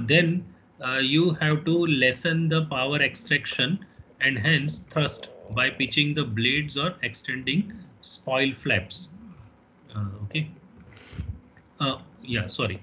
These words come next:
Now the third one, uh, to design fixed blades so that they become extremely inefficient and self-stalling in large winds, uh, at large wind speed. So in that case, uh, it's fixed blades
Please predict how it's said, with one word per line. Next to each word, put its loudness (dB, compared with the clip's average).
Now -2
the -4
third 4
one, 2
uh, -2
to 4
design 6
fixed -2
blades 4
so 0
that 4
they 4
become 0
extremely 0
inefficient 2
and 0
self-stalling 0
in -2
large 2
winds, -2
uh, -4
at 0
large 0
wind -4
speed. -4
So 0
in 6
that 4
case, -2
uh, -6
it's -6
fixed -4
blades 2